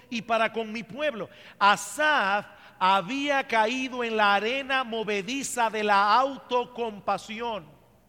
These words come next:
Y eso mismo estaba turbando su proceso de pensamiento. Él no estaba pensando bien. De ahí todas las preguntas retóricas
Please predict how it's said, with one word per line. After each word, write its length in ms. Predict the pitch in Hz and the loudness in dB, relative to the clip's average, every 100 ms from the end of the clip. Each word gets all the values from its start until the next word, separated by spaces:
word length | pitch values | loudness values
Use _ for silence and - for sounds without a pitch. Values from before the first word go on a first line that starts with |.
| _ _ _ _ _ _ _ _ _ - | _ _ _ _ _ _ _ _ _ -12
Y 160 | 185 285 | -6 -4
eso 260 | - 302 | -4 -6
mismo 380 | 269 302 233 262 | -6 -8 -8 -6
estaba 460 | 247 - 302 294 - | -8 -4 0 0 0
turbando 680 | 240 226 208 277 311 240 226 | -6 -6 -4 -2 -2 -4 -6
su 160 | 233 | -6
proceso 460 | 202 220 - 277 262 | -6 -8 -6 -10 -6
de 120 | 233 | -6
pensamiento. 760 | 226 208 214 214 285 233 185 - - - | -6 -8 -8 -8 -8 -8 -10 -12 -16 -8
Él 400 | 214 226 226 214 | 2 4 4 0
no 220 | 240 294 | -2 0
estaba 480 | 262 - - 254 240 | -2 -2 4 4 4
pensando 480 | 220 196 240 233 214 | 0 -4 -4 -4 -4
bien. 420 | 233 247 202 147 - _ _ _ _ _ _ _ _ _ _ _ _ | -4 -6 -8 -12 -20 _ _ _ _ _ _ _ _ _ _ _ _
De 160 | 151 | -6
ahí 180 | 165 214 | -4 -4
todas 240 | - 214 214 | -4 -4 -2
las 100 | 190 | -2
preguntas 440 | 190 208 180 208 | -6 -10 -6 -4
retóricas 800 | 170 180 - 214 190 - 170 165 | -4 -8 -6 -6 -6 -4 -4 -4